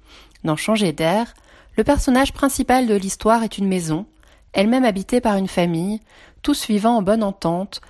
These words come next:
jusqu'au jour où tout se délite entre les habitants, qui passent de colère en dispute, détruisant peu à peu la maison. Celle-ci décide alors de partir, voyager et tout recommencer dans un nouvel environnement paradisiaque,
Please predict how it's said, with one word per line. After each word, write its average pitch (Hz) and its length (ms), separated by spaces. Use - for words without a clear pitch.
jusqu'au 220 400
jour 180 460
où 180 80
tout - 160
se - 120
délite 185 400
entre 180 220
les 165 160
habitants, 185 540
qui - 100
passent 254 240
de 196 80
colère 240 380
en 220 80
dispute, - 640
détruisant 208 500
peu 208 180
à 180 120
peu 220 180
la 208 100
maison. 165 340
Celle-ci 160 440
décide 202 340
alors 202 260
de 190 80
partir, 175 680
voyager 220 500
et 233 60
tout - 180
recommencer 208 760
dans 175 160
un 180 80
nouvel 208 260
environnement 190 540
paradisiaque, 190 840